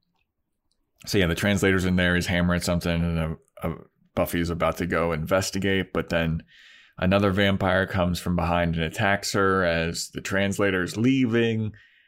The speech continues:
And she's like, "All right, I gotta kill this one that's attacking me, and then I'll get back to you, translator." So she kills the one guy, and then the translator disappears. She's like, "Oh no, he escaped."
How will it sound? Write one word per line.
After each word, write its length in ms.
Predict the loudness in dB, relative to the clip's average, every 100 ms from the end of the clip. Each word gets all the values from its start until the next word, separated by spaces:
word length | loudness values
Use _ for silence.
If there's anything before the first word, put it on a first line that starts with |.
| _ _ _
And 600 | -2 2 2 2 0 -2
she's 200 | -4 -4
like, 140 | -4 0
"All 140 | 2
right, 160 | 4 4
I 60 |
gotta 160 | 4 2
kill 240 | 2 0
this 200 | 2 0
one 140 | 0 -2
that's 140 | -2
attacking 420 | -4 0 0 0
me, 100 | -2
and 100 | -2
then 80 | 0
I'll 120 | 0 0
get 180 | 0
back 220 | 2 0 0
to 80 | -2
you, 160 | -2
translator." 880 | -2 -2 -2 -2 -2 -2 -2 -2 -6 _ _ _ _
So 160 | -8
she 120 | -6 -6
kills 520 | 0 4 4 0 -6 -18 _ _ _ -6
the 80 |
one 240 | 0 2 2
guy, 440 | 2 2 0 -2 -4
and 100 | -2
then 60 |
the 100 | -2
translator 800 | -2 0 0 0 0 0 0 0 -4 -4
disappears. 500 | -6 -4 -2 -2 -4
She's 220 | -8 -8
like, 140 | -6
"Oh 220 | -4 -4
no, 580 | -4 -2 -2 0 -2 -6 _ _ _ _ _
he 160 | -4 -2
escaped." 760 | -2 -4 -4 -6 -8 -14 -20